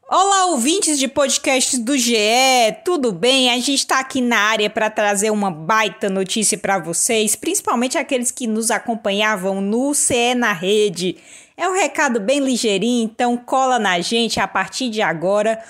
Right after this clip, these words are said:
o nosso amado podcast, o C E na Rede, que falava de tudo do futebol cearense,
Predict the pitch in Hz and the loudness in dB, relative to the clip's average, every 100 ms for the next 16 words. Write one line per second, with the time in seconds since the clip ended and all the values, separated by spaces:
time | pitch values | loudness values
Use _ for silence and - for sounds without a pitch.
0 | - - 220 233 240 277 220 208 196 - | -18 -4 0 2 2 0 0 0 0 -2
1 | 226 175 - 226 220 202 220 - 220 208 | -4 -4 -4 0 0 0 -2 0 0 0
2 | 185 170 220 220 180 - 240 247 233 233 | -2 0 0 -2 -4 -8 -4 0 0 0
3 | 233 220 - - - 330 359 359 359 494 | 0 -4 -10 -20 -4 -4 -2 -2 0 0
4 | 403 302 - _ _ - 320 330 285 214 | 0 -2 -4 _ _ -6 -4 -2 0 0
5 | 208 - 285 285 254 285 - 330 | 0 0 0 0 0 0 -2 -4